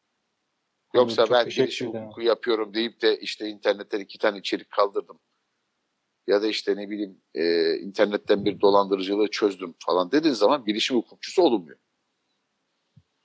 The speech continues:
Speaker 1: Anladım. Ee, şöyle yorumlardan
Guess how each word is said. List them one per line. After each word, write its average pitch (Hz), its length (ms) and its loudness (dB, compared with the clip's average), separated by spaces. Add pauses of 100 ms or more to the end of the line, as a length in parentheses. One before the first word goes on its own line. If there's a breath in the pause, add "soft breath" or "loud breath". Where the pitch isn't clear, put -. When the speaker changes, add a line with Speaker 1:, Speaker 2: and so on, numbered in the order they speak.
(1160)
Speaker 1:
Anladım. 117 380 -10 (420)
Ee, 127 280 2
şöyle 156 300 4 (520)
yorumlardan 135 760 0